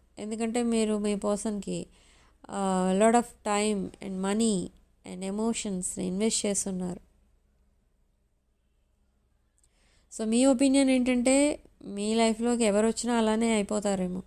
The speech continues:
ఎవరు, మీరు ఎవరిని నమ్మినా కూడా అలానే బిహేవ్ చేస్తారేమో అన్న ఉద్దేశంతో మీరు అలా ఇంకొకరిని చూస్ చేసుకోకుండా సింగిల్గానే ఉండిపోయారు. So,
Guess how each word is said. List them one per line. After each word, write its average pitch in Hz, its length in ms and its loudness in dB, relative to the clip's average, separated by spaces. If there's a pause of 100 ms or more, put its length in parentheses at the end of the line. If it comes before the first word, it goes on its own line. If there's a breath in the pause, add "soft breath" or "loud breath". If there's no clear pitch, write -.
(480 soft breath)
ఎవరు, 214 880 0 (1200)
మీరు 220 160 -2
ఎవరిని 220 320 4
నమ్మినా 226 500 4
కూడా 240 220 2
అలానే 220 260 2
బిహేవ్ 214 420 0
చేస్తారేమో 190 580 -4
అన్న 190 180 -4
ఉద్దేశంతో 202 640 -6 (480 soft breath)
మీరు 214 380 -2
అలా 214 360 2 (120)
ఇంకొకరిని 214 520 -6
చూస్ 214 360 -4
చేసుకోకుండా 208 640 -4
సింగిల్గానే 208 600 -2
ఉండిపోయారు. 190 600 -4 (680 soft breath)
So, 190 440 -2